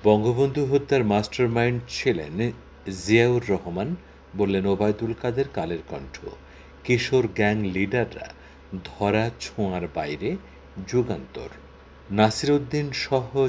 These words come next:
ছয় জনের বিরুদ্ধে পরিমণির মামলা, মানবজমিনের শিরোনাম।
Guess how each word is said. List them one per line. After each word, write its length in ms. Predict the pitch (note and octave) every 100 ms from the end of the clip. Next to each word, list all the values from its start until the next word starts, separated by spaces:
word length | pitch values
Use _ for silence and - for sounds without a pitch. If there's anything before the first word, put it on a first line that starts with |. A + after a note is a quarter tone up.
| -
ছয় 340 | - A2+ A2+
জনের 360 | A2+ A#2 A2+ G#2+
বিরুদ্ধে 520 | G#2 G#2 G2 - G#2+ G#2 - - -
পরিমণির 640 | - A2 A2 A2+ A2 A2+ G#2
মামলা, 440 | G#2 G#2 A2 D3 C3+
মানবজমিনের 760 | F#2 G#2+ A#2 A#2+ F#2+ F2+ E2
শিরোনাম। 480 | - G#2+ - -